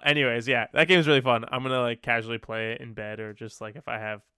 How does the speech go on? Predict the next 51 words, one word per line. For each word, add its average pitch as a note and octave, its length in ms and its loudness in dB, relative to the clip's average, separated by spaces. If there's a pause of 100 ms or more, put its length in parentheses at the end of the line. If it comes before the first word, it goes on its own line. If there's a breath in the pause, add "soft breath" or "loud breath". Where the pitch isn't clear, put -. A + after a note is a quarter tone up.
(140)
ten A2 220 -8
minutes G#2+ 240 -16
to - 80 -20
kill, A2 140 -12
I'll G#2+ 100 -10
do A2 120 -10
a A2 80 -12
race G#2+ 240 -14
or A2+ 60 -14
two. A2 260 -12 (460)
Um, G#2 400 -12 (180)
yeah, A#2 140 -4
it's A2+ 120 -12
really A#2 200 -8
goofy A2+ 320 -16
and A2+ 100 -16
fun, A2+ 280 -10 (100)
and A#2 100 -10
I'm A2+ 120 -10
enjoying A2+ 340 -10
it. A2+ 160 -10
It's C#3+ 200 -10
a, A3 280 -4
it's C4+ 160 -8
a F4+ 40 -2
high F#4+ 160 -2
quality B3 360 -2
racing G3 320 -4
game. A#2 260 -8 (880)
Um, G#2+ 440 -10 (520)
I B2 80 -6
feel D#3+ 180 0
like C#3+ 140 0
there's C3 120 -6
a C3 60 -2
lot B2 240 4
of A#2 80 -6
nuances A#2 580 -8
to A#2 160 -10
it A2+ 100 -10
to A2 60 -18
get A#2 160 -6
really, A#2 220 -10
really G#2+ 220 -12
good G#2 200 -14
at G#2 180 -12
it. - 180 -16
Especially, C3 520 -4
it D3+ 220 -6
gives E3 200 -2
that D3 220 4